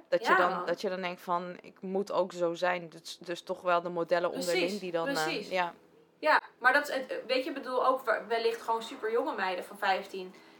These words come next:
Speaker 2: die, eh, door hun Instagram feed, eh, scrollen, eh, en denken, "Oh, ik moet er ook zo uitzien." Terwijl
Speaker 1: Ja.
Speaker 2: je bent goed zoals jij bent.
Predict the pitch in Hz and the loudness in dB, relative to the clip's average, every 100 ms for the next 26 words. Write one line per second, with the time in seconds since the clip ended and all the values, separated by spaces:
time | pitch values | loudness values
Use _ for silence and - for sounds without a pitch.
0 | - 196 226 220 - 208 214 220 220 226 | -16 -8 -6 -4 -6 -4 -2 -2 -2 -8
1 | 220 220 214 - 220 214 - - 202 202 | -8 -8 -8 -10 -10 -12 -14 -8 -6 -4
2 | 202 - - 240 208 190 - - 214 202 | -6 -2 2 4 4 0 -4 -6 -6 -4
3 | - 214 208 208 - 269 277 - 233 240 | -6 -6 -6 -6 0 2 2 0 -6 -6
4 | 240 - - - 370 320 - 208 202 - | -2 2 0 0 0 2 4 2 0 -8
5 | 190 185 233 233 226 220 220 - 196 196 | -10 -8 -6 0 4 4 0 -8 -8 -6
6 | - 262 254 262 - 330 359 330 269 240 | -6 -4 -4 -2 2 6 6 6 4 4
7 | 254 - 240 240 247 339 - - | 4 2 4 4 2 0 -2 -10